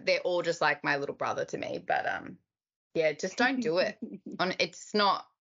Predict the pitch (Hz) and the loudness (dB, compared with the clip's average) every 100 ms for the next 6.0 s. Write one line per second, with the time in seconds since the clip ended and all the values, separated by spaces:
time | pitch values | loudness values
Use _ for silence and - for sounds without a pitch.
0 | _ _ _ - 220 247 214 214 165 190 | _ _ _ -6 0 2 0 -2 -2 2
1 | 190 233 - - 175 165 151 147 139 - | 4 4 0 -2 0 -2 0 0 0 0
2 | - - _ _ _ _ _ _ - 233 | -4 -4 _ _ _ _ _ _ 0 2
3 | 190 190 165 151 151 - 180 180 165 165 | 2 0 0 0 -2 -2 -2 0 0 0
4 | 156 113 - - _ _ _ _ _ _ | -2 -4 -6 -8 _ _ _ _ _ _
5 | 175 165 131 76 175 175 233 226 220 202 | -4 0 0 -2 -6 0 2 2 2 0